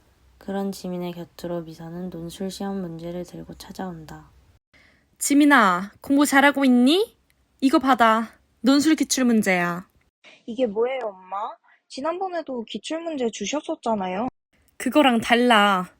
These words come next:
Speaker 2: 이건 아주 특별한 선생님한테 받은 거야. 정말 어렵게 구한 자료니까 이것만 집중해서 풀어봐.
Speaker 3: 지난번 주셨던 것도 너무 많아서 아직 다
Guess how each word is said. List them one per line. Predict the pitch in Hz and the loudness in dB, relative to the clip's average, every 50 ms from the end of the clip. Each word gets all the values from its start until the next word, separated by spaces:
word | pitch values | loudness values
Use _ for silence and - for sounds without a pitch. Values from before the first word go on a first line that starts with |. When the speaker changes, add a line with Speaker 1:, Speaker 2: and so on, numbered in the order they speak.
| _ _ _ _ _ _ _ _ - | _ _ _ _ _ _ _ _ -6
Speaker 2:
이건 | - 233 277 269 254 | -2 2 4 6 6
아주 | 240 240 247 262 | 6 6 4 -2
특별한 | - - - - 339 339 330 330 | -4 -6 0 6 6 6 6 6
선생님한테 | 320 320 320 320 311 302 285 269 254 262 | 2 2 0 0 2 2 2 2 2 0
받은 | 202 214 214 220 214 208 | 0 -2 0 0 0 0
거야. | 190 185 185 190 190 180 180 190 _ _ _ _ _ _ _ _ _ - | 2 2 2 2 0 -2 -6 -10 _ _ _ _ _ _ _ _ _ -6
정말 | - - 269 285 302 285 | 2 4 6 8 10 10
어렵게 | 269 285 294 - 311 294 | 10 8 8 6 4 6
구한 | - 285 269 269 | 8 6 6 6
자료니까 | 254 277 254 254 262 240 233 - - - 277 277 247 202 170 170 185 _ _ - | 6 4 4 4 4 2 0 -2 2 4 6 8 8 6 4 2 -4 _ _ -6
이것만 | - 233 240 294 277 285 262 | -4 0 2 4 6 6 4
집중해서 | 247 - 226 - 254 269 254 262 254 - | 4 2 -2 0 0 2 2 2 0 -2
풀어봐. | - - 277 262 240 233 220 202 196 202 196 _ _ _ _ _ _ _ _ _ _ _ _ _ _ _ _ | -2 2 4 4 6 6 6 4 4 2 -2 _ _ _ _ _ _ _ _ _ _ _ _ _ _ _ _
Speaker 3:
지난번 | - - 254 240 277 311 320 320 294 262 247 233 208 | -12 -8 -6 -6 -6 -6 -6 -8 -10 -10 -10 -14 -20
주셨던 | - - 220 226 269 285 _ - 277 262 254 240 226 214 | -20 -18 -12 -12 -12 -12 _ -12 -12 -12 -12 -12 -16 -18
것도 | - 202 - _ _ - 196 196 196 208 220 202 185 | -20 -20 -20 _ _ -6 -4 -2 -2 -2 -2 -4 -4
너무 | 202 190 190 180 175 | -6 -8 -8 -8 -10
많아서 | 170 175 190 214 240 262 254 - - - 196 190 190 190 196 190 - | -8 -6 -4 -4 -4 -6 -8 -12 -12 -12 -10 -10 -10 -12 -12 -12 -12
아직 | 196 196 - _ _ | -12 -12 -14 _ _
다 | - 202 | -12 -10